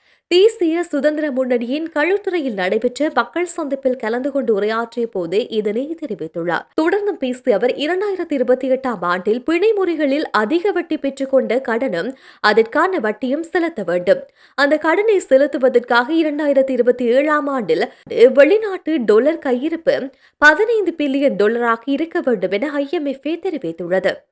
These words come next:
ஜனாதிபதி அன்றகுமார திசாநாயக்கவுக்கு ஆட்சி அதிகாரம் கிடைத்த போது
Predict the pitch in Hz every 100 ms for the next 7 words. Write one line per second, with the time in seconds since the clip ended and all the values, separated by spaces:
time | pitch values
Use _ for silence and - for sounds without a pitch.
0 | _ - 220 254 311 403 440 359 294 220
1 | 208 311 285 277 269 196 190 226 240 240
2 | 226 196 175 208 262 247 339 403 349 302
3 | 285 269 254 - 202 226 262 269 190 170